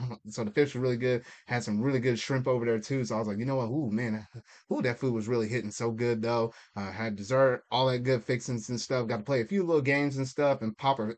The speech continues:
pop a few firecrackers off. And, you know, once all of that was done and settled, though,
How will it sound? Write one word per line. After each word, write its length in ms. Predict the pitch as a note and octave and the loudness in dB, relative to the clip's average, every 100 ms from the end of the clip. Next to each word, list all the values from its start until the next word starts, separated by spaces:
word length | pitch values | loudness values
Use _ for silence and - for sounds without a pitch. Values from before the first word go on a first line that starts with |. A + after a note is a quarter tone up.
| _ - | _ -2
pop 180 | A3+ | -2
a 60 | B2+ | -2
few 160 | F#3+ D#3 | -4 0
firecrackers 680 | C#3+ C3 A2 A2 G#2 G#2 | 2 2 2 -4 -4 -4
off. 240 | G#2 G#2+ G#2+ _ _ _ _ _ _ _ _ _ - | -2 -2 -4 _ _ _ _ _ _ _ _ _ -4
And, 220 | C#3+ C3 C3 | 0 2 2
you 80 | |
know, 100 | C#3 | 2
once 220 | C3 C#3+ C#3+ | 2 2 4
all 140 | C3+ | 4
of 80 | C3 | 4
that 160 | C3+ | 2
was 100 | B2+ | 0
done 240 | A#2 B2+ C3 | 0 0 2
and 100 | A#2+ | 0
settled, 380 | - C3+ B2+ B2+ | 0 0 0 2
though, 280 | B2+ B2+ | 2 2